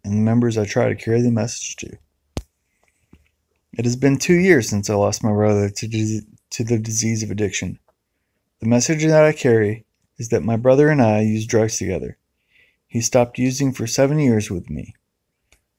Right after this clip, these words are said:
but he wasn't coming to the meetings regularly because he was consumed with his personal life. He was facing its hard conditions without attending meetings or working the steps.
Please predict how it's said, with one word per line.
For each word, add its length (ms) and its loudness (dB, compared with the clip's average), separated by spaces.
but 140 -8
he 80 -4
wasn't 400 2
coming 240 0
to 80 2
the 60 4
meetings 480 4
regularly 600 -2
because 340 -4
he 100 2
was 160 -2
consumed 640 -2
with 140 -4
his 120 -6
personal 480 -4
life. 320 -16
He 120 -6
was 140 -4
facing 420 0
its 160 -2
hard 260 -2
conditions 640 -4
without 260 2
attending 480 0
meetings 520 0
or 100 -12
working 400 -2
the 80 0
steps. 400 -8